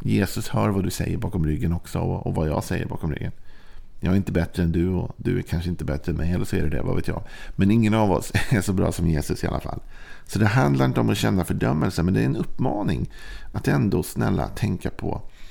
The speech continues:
hur du och jag talar och att det faktiskt får konsekvenser. I folkbibeln stod det, "Låt inga smutsiga ord komma över era läppar." Med andra ord, det är du och jag som måste ändå sätta stopp för detta. Vi måste ta kontroll över det.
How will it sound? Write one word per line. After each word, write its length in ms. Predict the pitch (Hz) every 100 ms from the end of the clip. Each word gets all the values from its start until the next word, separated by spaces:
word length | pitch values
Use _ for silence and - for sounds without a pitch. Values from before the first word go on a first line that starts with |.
| -
hur 140 | - 98
du 160 | 95
och 100 | 90
jag 180 | 78 76
talar 500 | - 87 82 - -
och 60 | 85
att 100 | -
det 80 | 101
faktiskt 320 | 104 90 -
får 100 | 80
konsekvenser. 880 | - 82 - - 80 - - - - - - - - - - - - - - - - - - - -
I 280 | 92 85 85 - - -
folkbibeln 760 | - 104 87 - - 82 90 87
stod 280 | 87 78
det, 180 | 71 67 - - -
"Låt 520 | 95 98 120 123 -
inga 280 | 98 98 78
smutsiga 540 | - 98 - 87 90 90
ord 260 | 92 -
komma 280 | - 90 80
över 180 | 78 85
era 120 | 82
läppar." 300 | 87 - 82
Med 120 | -
andra 180 | - 117
ord, 120 | 107
det 100 | 113
är 100 | 117 -
du 180 | 117
och 80 | 107
jag 240 | 104 95 90
som 180 | 98
måste 360 | 104 104 - -
ändå 260 | 98 95 120
sätta 280 | 78 -
stopp 300 | - - -
för 120 | - 90
detta. 320 | - - - - - - - - - -
Vi 140 | 104
måste 320 | 113 110 -
ta 180 | - 92
kontroll 480 | - 87 92 90 90
över 180 | -
det. 100 | -